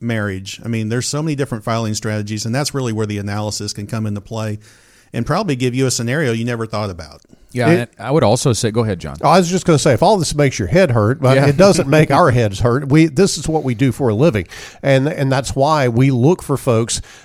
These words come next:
Speaker 3: that are really financial delegators. They are folks that say, "Hey, I need someone to come alongside me that I can delegate this to, that can take the deep dive that we're talking about here on the show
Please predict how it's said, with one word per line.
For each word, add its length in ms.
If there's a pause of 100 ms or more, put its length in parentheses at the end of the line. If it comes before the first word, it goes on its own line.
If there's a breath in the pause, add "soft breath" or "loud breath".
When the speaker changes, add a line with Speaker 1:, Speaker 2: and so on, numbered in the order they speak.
Speaker 3:
that 240
are 340
really 320
financial 460
delegators. 640
They 120
are 80
folks 300
that 80
say, 180
"Hey, 260
I 140
need 220
someone 320
to 60
come 180
alongside 600
me 200
that 160
I 100
can 220
delegate 480
this 180
to, 280 (280 loud breath)
that 140
can 100
take 240
the 80
deep 320
dive 360
that 100
we're 160
talking 440
about 260
here 260
on 140
the 60
show 440